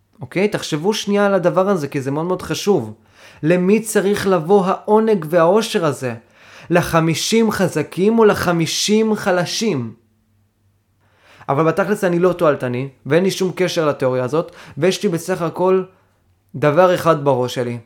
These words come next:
רצון לעוצמה, התחזקות העוצמה. לא משנה עכשיו כמה אנשים, אם זה קבוצה או בן אדם אחד. התחזקות העוצמה. והכי טוב, ולמה אני לא בעד קבוצה, הכי טוב שזה יהיה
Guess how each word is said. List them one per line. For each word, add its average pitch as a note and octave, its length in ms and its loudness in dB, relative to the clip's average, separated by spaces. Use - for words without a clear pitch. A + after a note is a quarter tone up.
רצון F3+ 360 2
לעוצמה, D#3+ 380 0
התחזקות D#3 540 -4
העוצמה. C3 380 -2
לא D#3+ 120 2
משנה F3 320 0
עכשיו D#3 380 0
כמה E3+ 260 2
אנשים, E3 340 -2
אם D3 100 -2
זה C3 100 -4
קבוצה C3+ 460 -2
או D3+ 140 2
בן C3 120 0
אדם C3+ 240 -2
אחד. B2 220 -6
התחזקות D3+ 640 -2
העוצמה. C3+ 400 -2
והכי F3 500 2
טוב, A3+ 300 4
ולמה D#3+ 320 4
אני E3 160 2
לא E3+ 140 6
בעד F#3 300 2
קבוצה, G3 420 0
הכי D#3+ 220 0
טוב F#3 200 -2
שזה C#3+ 280 -2
יהיה D#3+ 260 4